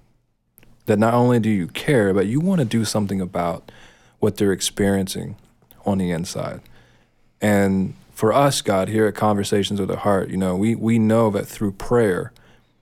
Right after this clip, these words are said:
that you answer, that you meet us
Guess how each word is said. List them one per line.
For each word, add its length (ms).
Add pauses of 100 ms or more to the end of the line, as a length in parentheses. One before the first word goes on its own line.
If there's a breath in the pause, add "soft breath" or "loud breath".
(120)
that 140
you 180
answer, 500 (260)
that 140
you 200
meet 340
us 400